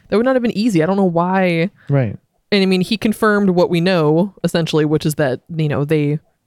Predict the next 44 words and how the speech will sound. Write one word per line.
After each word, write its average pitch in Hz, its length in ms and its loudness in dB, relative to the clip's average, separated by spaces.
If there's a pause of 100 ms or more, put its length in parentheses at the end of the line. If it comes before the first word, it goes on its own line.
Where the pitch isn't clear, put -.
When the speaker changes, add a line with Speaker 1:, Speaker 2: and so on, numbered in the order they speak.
(160)
Speaker 1:
were 151 160 0
murdered 202 360 4
by 165 360 2
other 180 260 0
invid-, 170 380 0 (100)
individuals 190 600 0
who 170 100 0
were 147 80 0
working 156 320 0
for 156 100 -2
the 147 60 -4
same 160 400 -4
criminal 147 340 -2
politician, 151 580 -4 (600)
um, 151 420 -4 (100)
and 175 120 0
that 160 80 0
their 160 80 0
bodies 151 280 0
were 156 60 -2
placed 160 300 -2
on 151 80 -4
the 156 40 -4
tracks 143 340 -6
to - 40 -4
be 147 80 -2
mutilated 147 560 0
to 143 340 -6 (120)
obscure - 340 -6
evidence. 151 380 -4
But - 240 -2 (400)
yeah, 208 100 0
like, 147 140 -4
why, 196 640 -4 (1300)
why 160 140 -4
would 180 160 -2
you 180 60 2
videotape 156 460 0
that - 180 -4
part? - 280 -8 (340)
Speaker 2:
Yeah, - 120 -16
it's - 100 -20
very 156 200 0
strange. - 680 -6